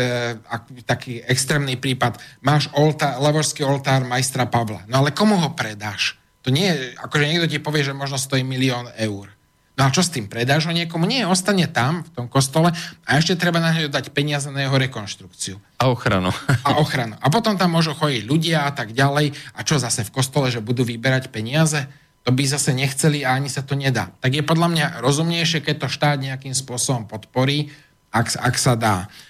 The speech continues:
Speaker 1: No a čo štát reálne podporuje, tak častokrát sú to skôr, akože to veriaci všetko musia zaplatiť, A jediné, čo štát dáva, je nejakú,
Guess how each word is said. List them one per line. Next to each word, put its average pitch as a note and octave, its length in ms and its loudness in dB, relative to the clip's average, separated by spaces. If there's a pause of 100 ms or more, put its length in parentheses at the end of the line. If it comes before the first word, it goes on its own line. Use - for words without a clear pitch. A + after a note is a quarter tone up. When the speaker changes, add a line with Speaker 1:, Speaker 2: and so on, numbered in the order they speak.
Speaker 1:
No - 160 -2
a A#2 80 4
čo G3+ 160 4
štát G3+ 320 0
reálne E3 400 2
podporuje, C#3 720 0 (240)
tak A#2 240 -8 (160)
častokrát F3 480 2
sú D3+ 160 -6
to C3+ 240 0 (240)
skôr, C#3 400 2 (400)
akože C3+ 400 2
to C#3 80 0
veriaci D3 480 0
všetko - 320 -6
musia C#3 320 2
zaplatiť, A#2+ 800 -2 (920)
A G#2+ 160 6
jediné, D#3 320 2
čo D#3+ 160 2
štát D3 320 2
dáva, C#3 480 4 (280)
je B2 600 0
nejakú, B2+ 560 0